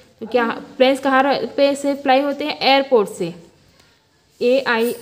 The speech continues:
आर पी ओ आर टी, airport। Next में है library,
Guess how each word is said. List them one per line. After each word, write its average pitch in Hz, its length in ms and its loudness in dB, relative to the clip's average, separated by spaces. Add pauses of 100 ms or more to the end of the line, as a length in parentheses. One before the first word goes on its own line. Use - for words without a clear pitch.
आर 202 440 -2 (440)
पी 254 360 -2
ओ 220 240 6 (140)
आर 208 240 2
टी, 240 240 -2 (140)
airport। 240 420 2 (480)
Next 262 260 -2
में 277 160 -4
है 285 140 -4
library, 247 640 2